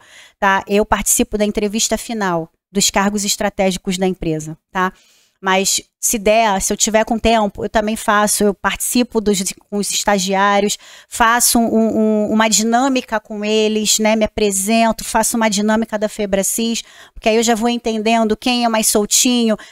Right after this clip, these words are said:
quem é mais centrado, quem é o mais do computador, quem é aquele mais que vai ali do marketing e tal. Então, assim, pessoas, segunda chave, né? Processos, porque, é,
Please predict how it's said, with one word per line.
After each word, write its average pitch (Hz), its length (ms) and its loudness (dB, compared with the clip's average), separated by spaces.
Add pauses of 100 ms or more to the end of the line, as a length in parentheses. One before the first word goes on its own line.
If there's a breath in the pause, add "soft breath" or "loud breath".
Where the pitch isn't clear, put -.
quem 247 180 2
é 233 60 2
mais 226 160 2
centrado, 220 720 0
quem 254 260 -2
é 240 60 2
o - 40 0
mais 233 220 0
do 233 80 -4
computador, 226 800 0 (240 loud breath)
quem 269 360 0
é 240 40 2
aquele 240 340 -2
mais 233 260 -2
que 233 100 -8
vai 226 260 2
ali 226 200 2
do 214 100 -4
marketing 233 640 -2
e 220 60 -4
tal. 233 340 2 (260 loud breath)
Então, 254 140 0
assim, 214 240 -2
pessoas, 196 540 -2
segunda 247 380 -2
chave, 175 480 0
né? 185 200 -2
Processos, - 880 -4
porque, - 520 -2 (600 soft breath)
é, 196 840 4